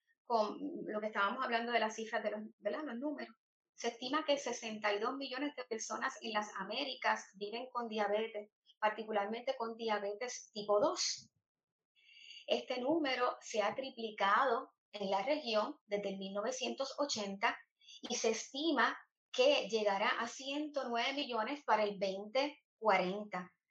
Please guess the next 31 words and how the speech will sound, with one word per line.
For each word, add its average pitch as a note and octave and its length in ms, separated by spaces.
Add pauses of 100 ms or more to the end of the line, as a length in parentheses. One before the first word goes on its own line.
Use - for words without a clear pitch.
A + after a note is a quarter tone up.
(140)
según G#3+ 460
el A3+ 140
Diabetes G3+ 580
Atlas, G3+ 680 (180)
novena G3 480
edición. F#3 580 (300)
Así G3+ 260
que B3 100
fíjese B3+ 680 (220)
que C4 360
mirando A3+ 640
hacia D4 280
el C#4 100
futuro, C#4 720 (420)
vamos G#3+ 500
a C4 140
ver C#4+ 280 (220)
que A3+ 100
en G#3+ 100
vez G#3+ 200
de B3+ 60
esos C4+ 260
números C4+ 440
ir B3+ 220
dis-, C4 240
ir A#3 220
disminuyendo, C4 880
van F#3+ 240
a G3+ 120
ir A#3+ 240
aumentando. F#3 960